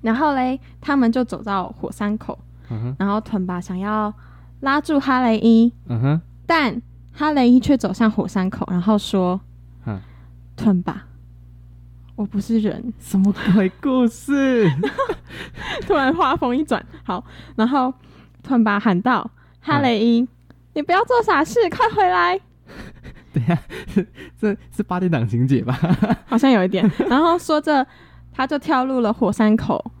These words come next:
Speaker 2: 嗯哼。
Speaker 1: 成为了一道火焰。然后吞巴很难过的说道：
Speaker 2: 嗯，嗯。
Speaker 1: “哈雷伊，无论你是不是人，
Speaker 2: 嗯哼。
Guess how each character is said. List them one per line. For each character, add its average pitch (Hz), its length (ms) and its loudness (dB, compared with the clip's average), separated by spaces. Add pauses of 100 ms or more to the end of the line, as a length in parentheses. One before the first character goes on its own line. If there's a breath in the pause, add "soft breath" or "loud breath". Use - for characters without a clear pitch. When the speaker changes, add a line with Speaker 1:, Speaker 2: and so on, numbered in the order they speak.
Speaker 2:
嗯 113 140 -10
哼。 135 80 -6
Speaker 1:
成 226 140 6
为 214 140 4
了 220 140 0
一 220 80 -2
道 240 140 0
火 233 240 -4
焰。 185 340 -6 (800 soft breath)
然 208 120 0
后 214 60 0
吞 220 260 0
巴 190 200 -4 (260)
很 190 180 -2
难 175 240 -2
过 214 320 -2 (100)
的 226 80 -2
说 208 200 -2
道： 208 300 -2 (260 loud breath)
Speaker 2:
嗯， 107 100 -12
嗯。 104 60 -14 (360 loud breath)
Speaker 1:
“哈 247 200 0
雷 240 140 4
伊， 233 320 4 (380)
无 220 120 -4
论 233 180 4
你 202 80 6
是 190 160 -2
不 214 120 -4
是 208 200 -2
人， - 220 -8
Speaker 2:
嗯 214 200 -12
哼。 123 180 -8